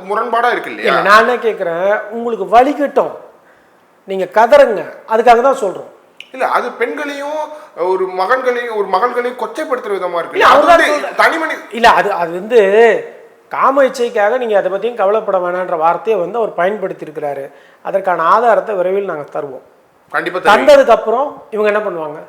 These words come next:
Speaker 2: பெரியார் செயலெல்லாம் இடிச்சிடுவாங்களா?
Speaker 1: பெரியார் சொன்னா தவறுன்னு ஏத்துப்பாங்க.
Speaker 2: தவறு, நான் என்ன கேக்குறேன், நான் தெரியாம வந்து உங்களை குத்திட்டேன், தவறு நான் விட்டுருவானா? நீதிமன்றத்துல சும்மா உட்கார்ந்துருந்தேங்க,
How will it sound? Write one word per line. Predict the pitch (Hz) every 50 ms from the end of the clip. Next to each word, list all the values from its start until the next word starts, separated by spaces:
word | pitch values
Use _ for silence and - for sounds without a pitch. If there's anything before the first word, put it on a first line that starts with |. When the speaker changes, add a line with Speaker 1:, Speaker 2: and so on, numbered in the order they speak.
| - _ _ _ _ _ _ _ _ -
Speaker 2:
பெரியார் | 220 226 247 247 220
செயலெல்லாம் | - 208 196 196 208 214 202
இடிச்சிடுவாங்களா? | 185 - - 214 190 160 151 147 143 151 175 180 - - - _ _ _ _ _ _ _ _ -
Speaker 1:
பெரியார் | 233 262 302 330 311 -
சொன்னா | 269 277 294
தவறுன்னு | 285 294 233 247 277 302 277 233
ஏத்துப்பாங்க. | 208 - - - 208 98 - - - _ -
Speaker 2:
தவறு, | - 208 254 349 381 349
நான் | 320 294 - 175 175 240 277 285
என்ன | 330 320
கேக்குறேன், | 294 277 262 233 196 208 180 170 175 196 220 233 240 226 - - - - - - _ _
நான் | 202 202 220 214 214
தெரியாம | - 220 220 247 262 262 262 262 285 294 277
வந்து | 247 240 240 262
உங்களை | 247 240 233 220 226
குத்திட்டேன், | 233 226 214 226 185 202 185 185 - - -
தவறு | - 233 240 247 254 262
நான் | 262 262 254 233
விட்டுருவானா? | 220 - 247 240 226 202 180 170 180 208 202 190 - - _ _ _ _ _ _ _ _ _ _ _ -
நீதிமன்றத்துல | 220 233 233 226 214 190 185 170 156 143 120 - -
சும்மா | - 135 147 165 196
உட்கார்ந்துருந்தேங்க, | 196 208 233 233 233 233 226 226 226 220 220 214 196